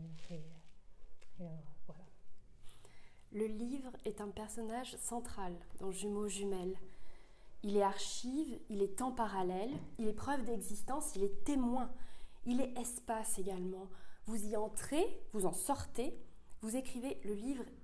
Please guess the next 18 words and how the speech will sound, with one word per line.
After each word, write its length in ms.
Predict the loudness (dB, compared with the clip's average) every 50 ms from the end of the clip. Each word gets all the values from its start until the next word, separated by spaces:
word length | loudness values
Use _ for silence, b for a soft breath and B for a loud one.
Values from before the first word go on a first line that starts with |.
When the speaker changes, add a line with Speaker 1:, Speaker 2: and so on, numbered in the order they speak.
| -10 -8
Speaker 2:
est 160 | -6 -4 -2 -2 0
inépuisable, 960 | 0 -2 -2 -4 -4 -6 -8 -8 -8 -4 -2 -2 0 0 0 0 -2 -2 -4 -4 -6 -8 -10 -12 -10 -8 -6 -4
je 140 | -2 0 0
ne 140 | 0 0 0
le 80 | 0
suis 260 | 0 0 -2 -2 -2
pas. 280 | -2 -2 -2 -2 -2 -4 -6 -12 -14 -14 B B B B B B B B B B B B
Pourquoi 260 | -2 2 4 4 4
fallait-il 520 | 4 2 -2 -2 -2 -4 -4 -6 -6 -6 -6 -6 0 4
tailler 560 | 4 4 6 4 2 2 0 0 0 -2 -4 -2 -2
au 80 | -2 0 -2 -4 -6 -4
cœur 340 | -2 0 2 2 0 0 -2
d'un 180 | 0 0 0
livre, 460 | 0 2 2 2 2 2 2 0 0 0 0 -2 B B B B B B B B
au 80 | B -2
cœur 280 | 0 0 0 0 -2 -2
du 240 | 0 2 4 4
livre, 360 | 4 4 2 -2 -4 -4 -6